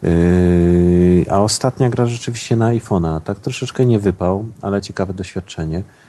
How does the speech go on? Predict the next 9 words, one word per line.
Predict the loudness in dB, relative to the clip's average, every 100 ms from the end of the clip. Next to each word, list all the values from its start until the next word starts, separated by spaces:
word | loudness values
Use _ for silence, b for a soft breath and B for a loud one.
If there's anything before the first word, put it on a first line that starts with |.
| B B -8
Gra, | -4 -4
która | -2 -2 0 0 0
nazywała | -2 -4 -4 -4 -4
się | -6 -6 -4 -2 -2 -4 -4 -6 -8 -6 -2
Revenge | 0 0 -2
of | -6 -6
the |
Mad | -2 -2 -2 -2
John. | -2 -2